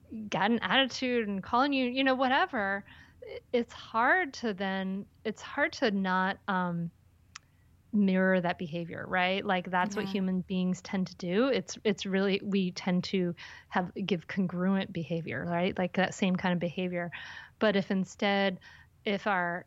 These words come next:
Speaker 1: child is upset and we answer that, we s-, we hold that limit, we, we answer that, that upsetness with a sense of kindness and empathy, or even, like, some vulnerability, you know, like,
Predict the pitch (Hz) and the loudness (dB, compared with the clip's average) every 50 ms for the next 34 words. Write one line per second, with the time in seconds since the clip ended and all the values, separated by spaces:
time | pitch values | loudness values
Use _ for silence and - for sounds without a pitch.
0 | _ - - - - 202 190 190 190 190 190 190 190 185 170 - - - - 202 | _ -16 -12 -4 -2 0 0 2 2 0 0 0 -2 -4 -6 -10 -14 -10 -6 -6
1 | 185 180 175 175 175 180 180 170 - - - - _ - 220 208 - - - 208 | -4 -4 -4 -4 -4 -6 -8 -10 -12 -16 -18 -14 _ -4 -4 -4 -4 -4 -2 0
2 | 185 180 180 196 - - - - - - _ - _ - 233 214 202 196 190 180 | 2 2 2 0 -2 -8 -20 -20 -20 -20 _ -20 _ -2 0 2 2 2 2 0
3 | 180 208 214 208 208 208 214 214 220 233 247 - _ _ _ _ _ _ _ _ | 0 0 2 2 2 2 2 2 0 -2 -4 -8 _ _ _ _ _ _ _ _
4 | _ - _ _ _ _ _ _ - 233 254 302 320 - - 240 208 196 196 185 | _ -20 _ _ _ _ _ _ -2 0 2 2 0 0 2 2 2 2 2 -2
5 | 180 170 170 180 196 226 214 196 - - - 214 202 196 190 143 - - 208 202 | -2 -2 -2 -2 -2 -4 -4 -6 -6 -8 -8 -4 -2 -2 -2 -4 -4 -4 -4 -2
6 | 202 196 196 175 - - 190 185 180 180 180 196 196 202 180 175 185 - - - | 0 2 2 2 2 0 0 -2 0 0 0 0 -2 -2 -4 -4 -6 -8 -10 -16
7 | _ - 220 202 190 190 - - _ - - 190 190 196 202 196 - 202 185 175 | _ -10 -6 -6 -4 -4 -6 -10 _ -2 0 2 4 4 4 4 4 2 2 2
8 | 180 175 170 180 - - - - - - - - - - - _ - 208 185 190 | 2 2 2 0 -2 -4 -12 -20 -20 -20 -20 -20 -20 -20 -16 _ 0 2 2 2
9 | - 190 - - - 202 202 226 208 185 180 - - - 196 190 185 185 180 175 | 0 -4 -6 0 0 0 0 2 0 -2 -2 -4 0 2 2 4 4 4 2 0
10 | 185 - - 180 - - 190 180 180 - 190 180 175 175 170 190 - - - - | -2 -6 -8 -8 -4 -2 -2 -2 -2 -2 -2 -2 -2 -2 -4 -6 -12 -18 -20 -14
11 | - - - 208 196 196 196 185 180 175 - 185 170 - 208 208 202 - - 196 | -10 -4 0 2 4 4 4 2 2 0 -2 -6 -4 -2 -2 -2 -2 -2 -4 -2
12 | 185 180 180 - - 254 247 285 349 415 440 440 415 349 - - 247 262 254 262 | -2 -2 -2 -4 -2 0 0 2 2 4 2 2 2 -2 -2 -2 0 2 2 2
13 | 254 - - 277 262 247 190 196 202 226 247 220 185 190 190 202 254 262 208 170 | 0 -2 -2 0 2 2 2 2 2 4 2 2 0 0 0 0 2 0 0 0
14 | 175 175 175 180 180 190 196 202 202 202 196 202 202 196 196 196 - | -2 -6 -6 -6 -4 -2 0 2 2 4 4 4 2 2 0 -2 -4